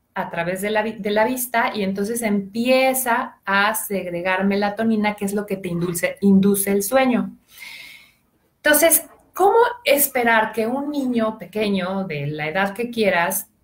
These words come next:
se empiece a dormir si su casa está a la mejor con todas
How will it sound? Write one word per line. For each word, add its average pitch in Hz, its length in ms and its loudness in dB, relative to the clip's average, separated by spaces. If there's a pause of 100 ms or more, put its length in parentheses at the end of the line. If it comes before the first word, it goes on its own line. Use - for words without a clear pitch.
(300)
se - 240 0
empiece 269 500 2
a 269 100 4
dormir 262 560 0
si 233 280 0
su 233 240 -4
casa 247 440 2
está 214 200 -2
a 214 60 2
la 208 100 -2
mejor 196 400 -2
con 180 260 -10
todas 220 240 4